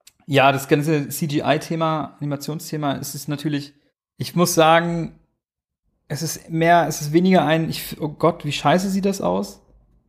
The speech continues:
sondern eher so, mein Herz blutet, weil es auch einfach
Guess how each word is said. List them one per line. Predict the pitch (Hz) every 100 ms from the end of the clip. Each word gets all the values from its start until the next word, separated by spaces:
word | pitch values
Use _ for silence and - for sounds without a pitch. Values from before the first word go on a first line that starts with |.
| _
sondern | _ 135 139
eher | 135 143
so, | 143
mein | 143 135
Herz | 131 151 160 -
blutet, | 160 160 165 156 143
weil | 147
es | 147
auch | 147 143
einfach | 139 139 143 135